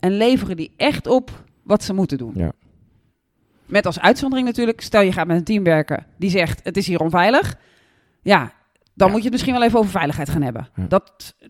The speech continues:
Speaker 1: dan moet die op de agenda.
Speaker 2: Ja, en dus wat bedoelen we nou met die veiligheid?
Speaker 1: Ja.
Speaker 2: Want dit, dit, dit laatste van Evan Grant is natuurlijk, wat bedoelen we nou met veiligheid?
Speaker 1: Ja.
Speaker 2: Is dat, eh, we zijn aardig voor elkaar?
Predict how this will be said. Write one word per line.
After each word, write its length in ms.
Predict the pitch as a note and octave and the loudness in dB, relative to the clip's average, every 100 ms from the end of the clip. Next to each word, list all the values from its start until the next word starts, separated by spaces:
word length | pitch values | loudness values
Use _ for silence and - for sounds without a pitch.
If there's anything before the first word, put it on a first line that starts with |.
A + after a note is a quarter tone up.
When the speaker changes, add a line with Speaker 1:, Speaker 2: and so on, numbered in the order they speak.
| - | -14
Speaker 1:
dan 140 | - E3 | -8 -4
moet 120 | A3+ | -2
die 100 | C4+ | -2
op 60 | |
de 80 | C4 | 0
agenda. 500 | A#3+ - E3 B2+ B2 - _ _ _ _ _ - - | 0 2 0 -2 -8 -12 _ _ _ _ _ -20 -12
Speaker 2:
Ja, 80 | |
en 140 | - G#2+ | -8 -2
dus 240 | F#2+ F2+ - _ _ | -2 -2 -10 _ _
wat 180 | G2+ F#2+ | -8 -8
bedoelen 380 | - E2 E3 B3 | -8 0 2 2
we 80 | B3 | -2
nou 140 | F#3+ | -4
met 80 | D#3 | -4
die 100 | - | -6
veiligheid? 460 | - A2+ G2+ - A#3 | -6 -4 -2 0 4
Speaker 1:
Ja. 140 | C4+ | 4
Speaker 2:
Want 160 | C#3+ A2 | 4 -2
dit, 140 | A#2 - - | -8 -12 -4
dit, 180 | A2+ - | -4 -2
dit 160 | G2+ G2+ | -2 -2
laatste 340 | A2+ D3 - | -4 -6 -8
van 80 | - | -2
Evan 120 | G2 | -2
Grant 240 | G2 B2 D3 | 0 -2 -2
is 60 | - | -6
natuurlijk, 360 | G#2+ A2 - - | -2 -2 -2 -10
wat 160 | G#2 G#2+ | -6 -4
bedoelen 340 | - D#3+ F3+ | 2 2 2
we 60 | B2 | 0
nou 120 | E2 | -4
met 140 | F#2 | -6
veiligheid? 420 | - - E3 - | -6 -6 -4 0
Speaker 1:
Ja. 100 | A#3 | 0
Speaker 2:
Is 140 | F#3+ A2+ | 0 2
dat, 420 | B2 A2 - - _ _ _ _ _ _ _ _ _ _ _ _ _ _ | 4 4 2 -18 _ _ _ _ _ _ _ _ _ _ _ _ _ _
eh, 340 | G2 F#2 F#2+ | -2 0 0
we 80 | F#2 | 0
zijn 160 | F#2+ F#2 | -2 -2
aardig 360 | - G2 C3+ - | -6 -4 -2 -2
voor 140 | E3 | -2
elkaar? 420 | D3+ D#3+ E3+ G3+ | -2 -2 -6 -8